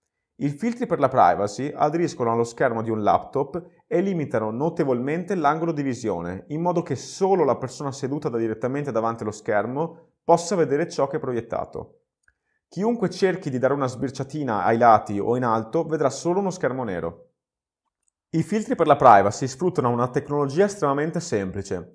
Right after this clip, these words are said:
Sono costituiti da un foglio di plastica polarizzato. La polarizzazione funziona come un filtro ottico che blocca la luce da determinati angoli, in questo caso tutti gli angoli tranne quello davanti allo schermo.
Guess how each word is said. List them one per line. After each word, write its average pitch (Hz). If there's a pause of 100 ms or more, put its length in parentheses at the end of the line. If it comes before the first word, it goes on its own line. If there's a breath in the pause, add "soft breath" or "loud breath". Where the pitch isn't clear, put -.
(120)
Sono 170
costituiti 175
da 120
un 120
foglio 160
di 147
plastica 165
polarizzato. 113 (480)
La 156
polarizzazione 160
funziona 143
come 185
un 185
filtro 135
ottico 110
che 165
blocca 151
la 120
luce 165
da 170
determinati 151
angoli, 95 (300 soft breath)
in 135
questo 151
caso 127
tutti 226
gli 135
angoli 185
tranne 139
quello 190
davanti 143
allo 127
schermo. 85